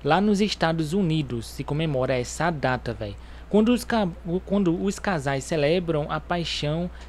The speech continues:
e romantismo, o equivalente ao Dia dos Namorados brasileiro, comemorado em doze de julho. Aqui no Brasil, galera, é doze de julho. Só que lá nos Estados Unidos se comemora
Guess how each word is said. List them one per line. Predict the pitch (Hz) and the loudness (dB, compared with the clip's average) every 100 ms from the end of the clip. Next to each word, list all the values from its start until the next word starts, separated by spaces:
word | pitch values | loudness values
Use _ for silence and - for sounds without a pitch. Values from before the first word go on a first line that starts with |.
| - | -4
e | 165 | -2
romantismo, | 151 185 202 185 - 156 196 156 127 - - - - - | 0 2 2 0 -2 0 0 -2 -6 -8 -16 -16 -10 2
o | 190 | 2
equivalente | 196 208 214 190 202 | 2 2 2 2 0
ao | 180 | 0
Dia | 170 196 | 2 4
dos | 190 165 | 2 2
Namorados | 185 208 170 160 160 | 2 4 4 2 2
brasileiro, | 165 165 202 143 135 | 2 2 2 2 2
comemorado | 135 151 175 185 160 156 175 175 185 185 | 0 0 2 2 4 2 0 0 -2 -2
em | 165 160 | -2 -2
doze | 147 170 180 | 2 2 2
de | 175 185 | 0 -2
julho. | 139 127 117 - - 202 | 0 -2 -4 -10 -6 -4
Aqui | 208 | -2
no | 285 226 | 0 4
Brasil, | 151 127 117 170 190 | 4 2 0 0 2
galera, | 135 117 113 - - | 2 0 -4 -12 -6
é | 240 | -4
doze | 175 156 180 196 | 0 6 6 6
de | 185 208 | 2 0
julho. | 156 185 156 113 - - | 2 2 2 -2 -8 -12
Só | - 247 | 0 2
que | 220 | 4
lá | 185 240 | 2 2
nos | 240 180 | 2 0
Estados | 170 165 147 131 | 0 -2 -2 -2
Unidos | 131 170 160 127 | -2 -2 -2 -4
se | - 170 | -6 -2
comemora | 196 214 165 170 139 | 0 2 2 2 0